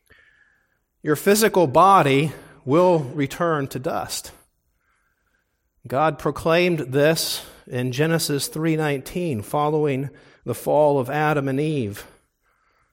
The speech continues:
God told Adam if they ate of the tree of the knowledge of good and, and evil, they would surely die, or dying they would die.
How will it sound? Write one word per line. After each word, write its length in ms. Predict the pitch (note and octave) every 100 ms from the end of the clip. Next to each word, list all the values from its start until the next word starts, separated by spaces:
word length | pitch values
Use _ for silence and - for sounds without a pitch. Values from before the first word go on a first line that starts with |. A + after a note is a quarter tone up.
| _
God 320 | - C#3+ C#3+
told 420 | - F#3 E3+ C#3+ -
Adam 460 | C#3+ E3+ F3+ C#3 C3+
if 160 | C3 C#3
they 400 | C3+ B2+ A2 -
ate 420 | F3 E3+ - - - -
of 160 | C3+
the 60 | A#2+
tree 720 | - - F#3 E3 C#3 D#3 - - _ _ _ _ -
of 80 |
the 80 | G#2+
knowledge 400 | C3 D3+ D#3 C#3
of 140 | C#3 C#3
good 180 | D#3+
and, 140 | D3 B2 C#3+ - -
and 200 | C3+ C3
evil, 580 | E3 D#3+ C3 B2+ C3+ - - _ -
they 160 | D3+
would 200 | D3+ B2+
surely 520 | - - E3+ E3+ C#3+ A#2+
die, 420 | C3+ D#3+ D#3 B2+
or 120 | B2
dying 680 | A#2+ C3+ E3 D#3+ C#3+ C#3 A#2+
they 260 | C#3 D3
would 340 | C3 C3+ C#3 B2
die. 600 | C#3 C3 G2 F#2 G2+